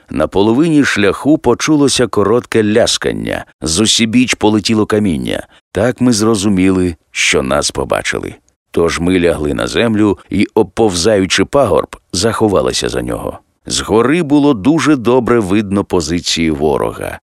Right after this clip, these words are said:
До невеличкого укріплення з кулеметом тягнулася траншея, а по боках стояли автоматичні гвинтівки. Подекуди у стрільницях з'являлися обличчя людей.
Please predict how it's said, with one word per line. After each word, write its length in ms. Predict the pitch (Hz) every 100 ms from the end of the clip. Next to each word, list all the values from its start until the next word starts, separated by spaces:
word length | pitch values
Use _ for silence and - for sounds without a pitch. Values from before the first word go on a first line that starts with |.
| _
До 200 | - 82
невеличкого 680 | 78 95 113 135 - 110 110 110
укріплення 640 | 95 120 117 104 104 98
з 80 | 87
кулеметом 680 | - 92 90 131 123 71 58 _ -
тягнулася 640 | 95 80 90 98 92 85
траншея, 720 | 78 80 85 117 123 58 50 _ _ -
а 120 | 78
по 160 | - 71
боках 580 | 69 - 127 80 - _ -
стояли 520 | - - 80 101 110
автоматичні 720 | 98 85 90 85 110 92 101
гвинтівки. 760 | 90 92 101 - 69 - - - _ _ _ -
Подекуди 680 | 76 - 147 156 147 151 -
у 100 | 247
стрільницях 880 | - - 87 73 85 139 - 127 95
з'являлися 760 | 73 80 71 85 113 104 -
обличчя 520 | 92 80 78 82 - 76
людей. 400 | 73 - -